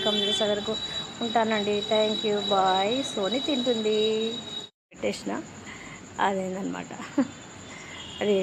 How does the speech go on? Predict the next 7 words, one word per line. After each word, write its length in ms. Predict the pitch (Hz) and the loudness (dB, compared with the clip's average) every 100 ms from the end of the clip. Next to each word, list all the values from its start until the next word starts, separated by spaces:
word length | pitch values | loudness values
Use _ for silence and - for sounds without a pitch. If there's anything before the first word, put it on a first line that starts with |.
| 190 170 - - - - - | 0 -4 -10 -12 -12 -12 -4
పే-, 200 | 220 208 208 | 0 2 2
ఎట్లున్నది 400 | 214 226 247 247 | 2 2 6 6
అట్లాగే 260 | 220 226 226 220 | 6 6 6 4
పెట్టేసిన 360 | 214 196 214 196 | 2 0 0 0
నేనేమో 320 | 185 196 208 202 - - - - - | 2 2 2 0 -6 -12 -10 -12 0
కట్ 180 | 208 190 202 | 0 4 4
చేయకుండానే. 580 | 208 202 190 185 196 | 4 4 0 0 2